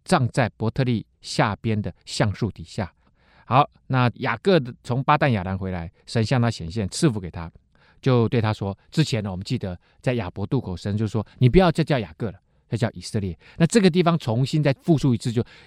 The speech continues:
以后这里就会开始称他叫以色列啊，就不要再叫他雅各了。我说，“你不要再叫雅各，要叫以色列，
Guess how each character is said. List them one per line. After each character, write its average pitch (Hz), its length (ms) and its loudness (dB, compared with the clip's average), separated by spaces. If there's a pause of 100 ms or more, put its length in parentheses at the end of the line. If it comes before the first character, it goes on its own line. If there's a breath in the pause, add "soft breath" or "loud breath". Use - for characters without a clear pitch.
以 131 200 4
后 160 320 4 (540)
这 214 220 4
里 117 240 2 (240)
就 147 120 6
会 135 120 6
开 127 240 -2
始 - 180 -10 (140)
称 117 340 -4 (140)
他 104 120 -8
叫 95 220 -6
以 - 60 -20
色 - 180 -10
列 87 240 -10 (300)
啊， - 260 -20
就 160 100 4
不 147 120 2
要 139 40 6
再 127 80 2
叫 113 140 0
他 110 80 0
雅 98 180 -6
各 104 120 -6
了。 82 80 -8 (320)
我 143 80 2
说 175 40 4
，“你 160 140 6
不 131 80 -2
要 190 100 2
再 185 120 0
叫 170 200 0
雅 110 140 -4
各， 160 140 -2
要 156 80 0
叫 156 120 -2
以 113 80 -2
色 143 160 -4
列， 131 200 -4